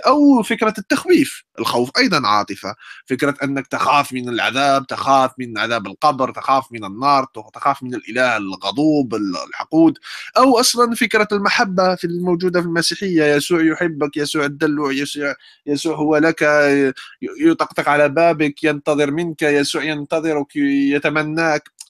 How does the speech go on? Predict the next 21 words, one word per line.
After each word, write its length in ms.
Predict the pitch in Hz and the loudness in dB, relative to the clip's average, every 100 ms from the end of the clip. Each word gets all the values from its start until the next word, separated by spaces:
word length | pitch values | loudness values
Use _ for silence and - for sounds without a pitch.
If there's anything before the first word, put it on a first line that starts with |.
| _ | _
كل 200 | 233 180 | -4 -2
هذه 220 | 180 151 | -2 -2
عواطف 440 | 113 127 139 - - | -4 -2 -4 -6 -16
في 80 | |
الحقيقة، 480 | 98 - - - - - - - | -18 -18 -18 -20 -20 -20 -12 -2
لأنه 280 | 175 208 190 151 | 0 2 0 0
من 160 | 185 208 | -2 0
يشغل 520 | 165 226 226 175 131 | 0 0 0 -2 -2
دماغه 480 | 123 131 127 110 95 | -2 -2 -2 -2 -2
أو 100 | 120 | -2
من 200 | 139 143 | -2 -2
يقرأ 340 | 208 180 135 | -2 0 -2
النصوص 440 | 135 131 - 156 117 | -2 -4 -4 -4 -4
الدينية 420 | 113 120 127 117 | -8 -8 -6 -6
بتفكير 640 | 98 123 - - 147 113 | -6 -8 -10 -4 -2 -2
نقدي 460 | 165 - 226 220 - - - 381 | -2 -2 -2 -4 -6 -16 -10 -2
مستحيل 520 | - - - 269 233 | -2 0 2 4 4
أنه 240 | 202 190 | 2 2
يربط 280 | 185 180 165 - 269 | 2 2 0 0 2
أي 220 | 277 233 | 4 4
علاقة 600 | 143 156 247 - 123 | 4 4 2 2 0